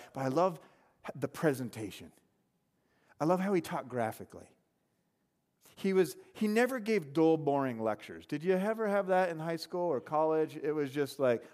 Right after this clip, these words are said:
wah, wah, wah, wah, wah, wah, wah. I'm, no, I'm not talking about marriage. I'm talking about, right? Whoa, whoa, whoa. So he never, never gave dull, bo-, boring lectures.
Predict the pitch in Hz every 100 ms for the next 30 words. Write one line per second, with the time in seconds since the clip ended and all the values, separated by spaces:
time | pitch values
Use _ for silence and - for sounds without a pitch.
0 | - 120 117 117 135 175 208 165 131 127
1 | 131 107 117 110 107 120 147 175 139 110
2 | 104 110 113 107 107 127 139 135 117 135
3 | 143 139 143 143 131 120 120 123 120 110
4 | 123 123 117 120 - - _ _ _ -
5 | 107 104 _ _ _ _ _ _ - 110
6 | 95 - - 117 104 85 - - 123 101
7 | 80 - _ _ _ _ _ _ _ _
8 | _ _ _ _ _ _ _ _ _ _
9 | - 214 214 233 254 247 247 269 247 208
10 | - - 156 180 185 190 160 165 165 175
11 | 143 156 147 131 123 113 - 92 80